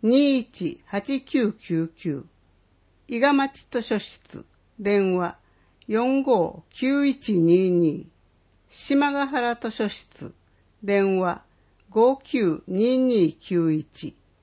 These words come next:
阿山図書室。電話、四三零一五四。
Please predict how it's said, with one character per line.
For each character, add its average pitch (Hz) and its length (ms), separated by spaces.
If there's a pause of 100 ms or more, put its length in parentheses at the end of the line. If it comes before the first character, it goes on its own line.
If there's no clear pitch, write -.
(480)
阿 269 80
山 202 320
図 165 140
書 170 180
室。 - 420 (380)
電 190 340
話、 165 220 (420)
四 233 280
三 202 440
零 254 380
一 190 340
五 156 280
四。 143 320